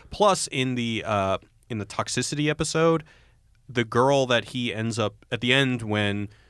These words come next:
uh, when Rick reinserts the toxic version of Morty inside him with the syringe, Morty is in, like, his really nice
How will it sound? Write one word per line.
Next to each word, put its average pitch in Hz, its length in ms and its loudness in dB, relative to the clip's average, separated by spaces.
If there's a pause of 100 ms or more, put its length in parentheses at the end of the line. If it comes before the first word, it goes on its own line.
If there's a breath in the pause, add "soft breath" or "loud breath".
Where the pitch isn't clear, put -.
(680 soft breath)
uh, 95 380 0
when 101 260 -4
Rick 107 180 2 (160)
reinserts 107 600 -2
the 98 120 -6
toxic - 480 -2
version 95 320 -2
of 92 80 -4
Morty 95 340 -4
inside 95 420 -2
him 95 120 -4
with 92 140 -8
the 113 80 -6
syringe, 92 760 -4 (1120 soft breath)
Morty 113 440 2
is 104 120 -2
in, 104 140 0
like, 98 180 -2
his 92 200 -8
really 117 240 0
nice 104 380 0